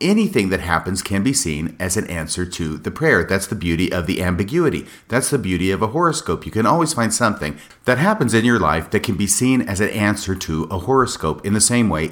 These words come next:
anything can happen that can be seen as an answer to this kind of generic prayer. He says, "How do we fast?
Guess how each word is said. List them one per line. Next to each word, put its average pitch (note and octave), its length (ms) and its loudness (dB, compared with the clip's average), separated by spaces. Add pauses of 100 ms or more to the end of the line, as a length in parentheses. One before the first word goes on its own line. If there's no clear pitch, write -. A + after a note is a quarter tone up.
anything C3 360 2
can G#2+ 120 0
happen E2 320 -2
that E2+ 140 -4
can F2 100 -4
be E2 80 -2
seen G#2 300 2
as G2+ 100 -2
an F#2 80 0
answer D#2+ 460 -2 (240)
to A2 100 0
this G2+ 180 4
kind F#2 220 2
of E2+ 60 0
generic D2+ 440 0
prayer. D2+ 460 -2 (180)
He A#2 120 0
says, G#2+ 200 2
"How A2+ 200 0
do D#3 100 0
we C#3+ 100 2
fast? A#2 520 0